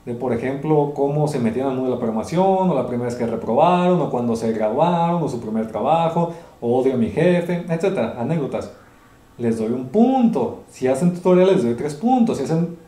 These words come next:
cursos, les doy seis puntos. Y entre más puntos tengan, más cursos se pueden ganar míos. O se pueden ganar mensualidades de la plataforma de Código Facilito, tres meses o medio año.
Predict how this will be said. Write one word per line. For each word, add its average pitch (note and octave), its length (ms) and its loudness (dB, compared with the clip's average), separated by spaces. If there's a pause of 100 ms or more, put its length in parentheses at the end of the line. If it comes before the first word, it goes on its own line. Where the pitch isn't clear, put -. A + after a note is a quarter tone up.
cursos, G3 400 2
les A#2+ 160 0
doy A#2 160 0
seis D#3 220 -2
puntos. C4 560 -2 (640)
Y D#3+ 60 0
entre D3 200 2
más E3+ 160 4
puntos A3+ 380 2
tengan, G#3 580 4
más D#3 720 2
cursos E3+ 460 4
se B2 80 -2
pueden C#3+ 240 -4
ganar A2+ 240 2
míos. E3+ 400 0 (240)
O A#3 180 8
se F#3 140 2
pueden E3 240 0
ganar C#3 180 -2
mensualidades F3+ 800 4
de D3 60 0
la A#2+ 180 2
plataforma C3 640 0
de C3 160 0
Código A#2 260 -2
Facilito, C#3+ 600 -2 (240)
tres F3 240 4
meses G3 440 2
o B2 100 -4
medio C3 340 -2
año. G2+ 240 -2